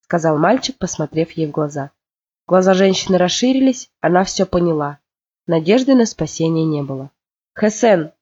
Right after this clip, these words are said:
позвал Кайдус. «Нет, позже!»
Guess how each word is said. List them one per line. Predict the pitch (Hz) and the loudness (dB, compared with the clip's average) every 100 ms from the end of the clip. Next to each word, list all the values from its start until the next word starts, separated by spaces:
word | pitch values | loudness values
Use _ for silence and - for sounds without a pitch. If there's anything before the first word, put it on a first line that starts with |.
| _ _ | _ _
позвал | 165 151 156 | -8 -4 -4
Кайдус. | 151 156 147 147 - _ _ _ _ - | -4 -6 -6 -12 -16 _ _ _ _ 0
«Нет, | 196 233 - - _ _ - | 4 4 2 -4 _ _ 0
позже!» | 247 233 214 | 2 2 -4